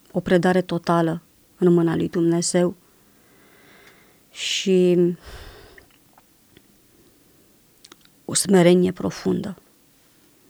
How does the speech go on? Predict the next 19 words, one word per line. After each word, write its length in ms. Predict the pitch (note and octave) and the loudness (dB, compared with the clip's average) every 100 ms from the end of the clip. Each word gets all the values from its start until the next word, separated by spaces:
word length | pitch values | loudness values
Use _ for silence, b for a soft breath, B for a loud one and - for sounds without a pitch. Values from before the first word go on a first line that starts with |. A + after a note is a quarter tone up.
| b b b b b b | b b b b b b
Atâta 360 | F#3 - - F3+ | -16 -10 -4 -2
timp 340 | - F#3+ F#3 | 4 4 4
cât 220 | - - | 0 0
ne 180 | F#3+ F#3 | 4 4
punem 360 | F3 G3 F#3+ F3+ | 4 4 6 6
încă 240 | F#3 F3+ | 4 0
sub 280 | F3 - E3 | -2 0 2
lege 400 | E3+ E3 D#3 D#3+ | 4 2 0 -6
și 240 | - - | -6 -6
credem 380 | - E3+ E3+ F3 | -4 -2 0 0
că 140 | E3+ | 2
noi 180 | E3 F3 | 4 4
mai 160 | F3 E3 | 4 0
suntem 400 | - F3+ F3 E3 | 0 0 2 0
în 60 | |
stare 420 | E3+ - D#3+ E3 E3+ | -2 -4 -4 -4 -4
să 160 | - | -6
facem 420 | E3 D#3+ E3 F#3 | -4 -4 -2 -2
ceva 500 | E3+ E3+ D#3 D#3+ D#3 | -2 -2 -2 -2 -4